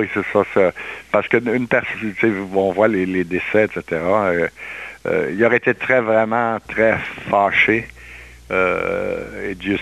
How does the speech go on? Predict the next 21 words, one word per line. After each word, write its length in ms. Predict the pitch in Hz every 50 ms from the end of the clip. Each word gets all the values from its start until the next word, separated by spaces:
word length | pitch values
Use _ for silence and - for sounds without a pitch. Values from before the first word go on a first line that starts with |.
| - -
sait 140 | 110 110
que, 460 | - - 95 87 82 85 85 87 76 -
que, 120 | - - 92
euh, 1120 | 85 76 73 73 58 57 - - - - - - - - - - - - - 92 92 - -
sur 120 | - 101
la 80 | 98 98
question 340 | - 104 95 - - 110 107
des 120 | 98 90 - -
C-, 120 | 95 92 85
des 140 | 87 90 - -
C 60 | 95
L 140 | 92 92 87
S 80 | 85 - - - -
C, 140 | 98 95 90
là, 120 | 87 85 85 - -
ça, 100 | - 104
vraiment, 480 | 98 98 90 90 87 92 95 98 98 95
là, 160 | 98 95 92
il 80 | 90 87
y 60 | 87
aurait, 180 | 87 87 80